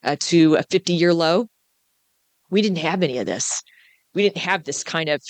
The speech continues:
social service support. So now it exists. Uh, so we just gotta get law enforcement and prosecutors, you know, back to the table, and we're working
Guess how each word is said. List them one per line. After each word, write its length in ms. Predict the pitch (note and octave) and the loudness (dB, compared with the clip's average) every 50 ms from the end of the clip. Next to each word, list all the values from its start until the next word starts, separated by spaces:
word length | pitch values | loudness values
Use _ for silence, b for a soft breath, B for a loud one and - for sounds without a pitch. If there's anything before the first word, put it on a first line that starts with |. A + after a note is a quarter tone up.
| - - - | -14 -12 -8
social 320 | - - - - - E3+ | -2 -2 -2 -2 -2 -4
service 360 | - - E3+ E3+ D#3 D#3+ - | -2 2 0 2 2 0 -4
support. 460 | - - D3+ - - C#3+ C#3 - - - B B B B B | -4 -6 -6 -2 0 0 0 0 -4 -10 B B B B B
So 160 | - - F#3 | 0 0 2
now 300 | F3 F3+ F3+ F3+ G3+ A3+ | 2 2 2 2 2 2
it 80 | A3+ G3+ | 0 -2
exists. 640 | F3+ C#3+ C3+ - D#3 D#3+ G#3 - - - - - B B B B B B B | -2 -6 -6 -2 0 0 0 0 -2 -6 -10 -10 B B B B B B B
Uh, 240 | - E3 D#3+ D#3+ D3 D3 | -4 -2 -2 -2 -4 -6
so 280 | - - F#3 F3 - - | -4 -2 0 -2 -2 -2
we 160 | F#3 F3+ G#3 | -2 0 2
just 180 | F#3+ G#3+ G#3 - | 2 0 0 0
gotta 140 | G3 F#3 E3 | -2 -2 -2
get 160 | F3 - - | -4 -4 -4
law 140 | E3+ F3 F3+ | -2 -2 -2
enforcement 640 | E3+ - - E3 D#3 - - E3+ D3 C3+ B2 - _ _ _ _ _ - | -2 -2 -2 -2 -2 -2 -2 -2 -2 -2 -2 -4 _ _ _ _ _ -4
and 140 | - E3 D#3 | -4 -4 -4
prosecutors, 800 | - - E3+ D#3+ - - D#3+ - - F3 D#3+ D3 C#3 C#3 C#3+ - - - - - B B B B B B | -2 -4 -4 -4 -4 -8 -10 -8 -4 -4 -2 -2 -2 -2 -2 -4 -4 -6 -8 -10 B B B B B B
you 100 | F3+ F#3+ | -4 -2
know, 180 | F3+ E3 D#3+ D#3+ | 0 2 0 0
back 400 | C#3+ E3+ D#3+ D#3 - - - - _ - | 0 0 -2 -2 -2 -4 -16 -18 _ -10
to 120 | - F#3+ | -8 -4
the 80 | D3 D#3+ | -4 -4
table, 380 | - - E3 D#3 D3+ - D#3 | -2 -2 -2 -2 -2 -2 -4
and 100 | D#3 D3+ | -2 0
we're 80 | D3 D3 | -2 0
working 480 | C3+ D#3 D#3 - - E3 D3+ C3+ C#3+ | 2 0 0 0 -2 -4 -4 -4 -6